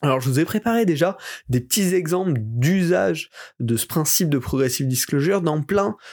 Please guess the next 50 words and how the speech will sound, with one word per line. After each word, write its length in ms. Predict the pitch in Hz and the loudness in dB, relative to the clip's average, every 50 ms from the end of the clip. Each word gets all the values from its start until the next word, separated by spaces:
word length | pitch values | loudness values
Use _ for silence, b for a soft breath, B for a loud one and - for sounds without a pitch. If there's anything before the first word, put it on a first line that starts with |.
| B B - | B B -4
de, 320 | 123 127 135 135 135 131 | -2 0 2 2 2 0
de 140 | 127 123 127 | 0 0 -2
cas 240 | 120 - - 208 190 | 0 2 2 2 2
d'usage 380 | 156 151 135 165 180 180 156 | 0 0 0 2 2 2 0
différents. 340 | 139 131 123 - - 156 - - _ B B B B B B _ | 0 -2 -4 -4 -6 -8 -8 -12 _ B B B B B B _
On 80 | - 147 | 0 0
va 120 | 165 190 | 2 2
commencer, 600 | 190 - 226 226 247 240 220 - - 254 254 254 262 B B B B - | 2 0 0 0 0 2 2 2 2 2 0 0 -2 B B B B 0
euh, 360 | 135 127 127 131 127 127 127 | 2 2 4 2 2 0 0
côté 300 | 123 - 160 - - 220 | 0 0 0 0 2 2
mobile, 640 | 185 165 170 180 185 175 143 139 139 165 185 180 180 B B B B _ | 2 2 4 4 2 2 2 0 0 0 0 0 -2 B B B B _
euh, 100 | - 143 | -4 -2
dans 180 | 131 127 160 185 | 0 0 0 0
les 120 | 190 151 | 0 0
paramètres 360 | - - 185 185 190 202 185 | 0 0 0 0 2 0 0
de 80 | 143 131 | 2 2
votre 220 | 120 123 120 - | 0 0 -2 -2
téléphone, 480 | - - 180 139 127 - - 135 143 139 | -2 0 0 0 0 0 0 0 0 0
et 60 | 123 | -2
notamment 460 | 113 113 - - 120 120 127 139 160 | -2 -4 -4 -4 -2 -2 0 0 0
les 100 | 156 127 | 0 0
paramètres 500 | 120 - 123 113 120 131 143 151 - - - _ | 0 0 -2 0 0 0 0 -2 -4 -8 -8 _
I 240 | - 180 175 175 170 | 0 0 0 2 0
O 120 | 170 170 170 | 2 2 2
S, 320 | 170 175 - - - 151 | 0 0 -2 -6 -4 -4
donc 280 | 143 120 127 127 - - | -4 -4 -6 -8 -8 -8
les 60 | - | -4
paramètres 320 | - 135 135 143 147 139 | -2 0 0 0 0 0
de 60 | 120 | 0
l'iPhone 460 | 120 123 135 143 131 - - 190 190 165 | 2 2 2 0 0 0 0 0 2 2
le 100 | 143 135 | 0 0
font 220 | - - 202 185 | 0 0 0 0
très 260 | - - - 190 175 | 0 0 2 2 2
bien. 260 | 160 156 180 202 233 B B B B B B B _ _ _ - - | 2 2 0 0 -2 B B B B B B B _ _ _ -4 -2
Quand 240 | - 226 226 208 | -2 -2 0 0
on 120 | 214 185 175 | 0 0 2
rentre 220 | 165 180 190 180 | 2 0 0 0
dans 120 | 160 151 139 | 0 0 0
les 100 | 127 123 | 0 0
paramètres, 540 | 131 123 110 120 123 143 180 208 208 - - - | -2 -2 -2 -2 0 0 0 0 -2 -6 -6 -4
on 140 | 165 160 190 | -2 0 2
a 40 | 190 | 2
un 240 | 151 127 127 151 | 2 2 2 2
aperçu 500 | 190 208 208 - 208 180 - - - 185 | 2 0 2 0 -2 -2 -2 -2 -2 -2
global 360 | 165 170 165 156 165 170 165 143 | 0 0 0 0 0 0 0 0
des 100 | 127 120 | 0 -2
différentes 480 | 117 113 - - 143 131 123 120 - - | -2 -2 -2 0 0 0 0 -2 -4 -2
catégories, 640 | - - 190 190 - 180 151 135 131 123 127 143 165 | 0 0 0 0 -2 -2 0 2 2 2 2 0 0
des 120 | 156 127 | 0 0
différents 380 | 107 110 - - 127 113 117 | 0 -2 -2 -2 -4 -4 -4